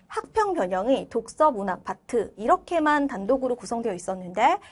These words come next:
박리나의 학평 변형이라고 강의 명도 바꾸고 이것을 조금 더 심화시켜서 스텝 원과 스텝 투로 나눴습니다. 실질적으로 여러분들이 더 많은 문제를 풀길 바라고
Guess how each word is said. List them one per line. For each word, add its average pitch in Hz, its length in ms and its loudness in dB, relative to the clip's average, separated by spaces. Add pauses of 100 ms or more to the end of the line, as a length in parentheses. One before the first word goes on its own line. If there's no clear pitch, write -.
(180)
박리나의 311 640 4
학평 311 320 2
변형이라고 208 1160 0
강의 190 360 -10
명도 214 340 0
바꾸고 226 600 0
이것을 214 480 2 (180)
조금 254 360 -2
더 233 100 0
심화시켜서 302 800 -2
스텝 - 340 -4
원과 277 460 2
스텝 285 240 -10 (120)
투로 320 300 -2
나눴습니다. 190 800 -10 (380)
실질적으로 381 680 2
여러분들이 254 480 2
더 214 260 -2
많은 262 460 4
문제를 254 760 4
풀길 339 500 0
바라고 196 600 0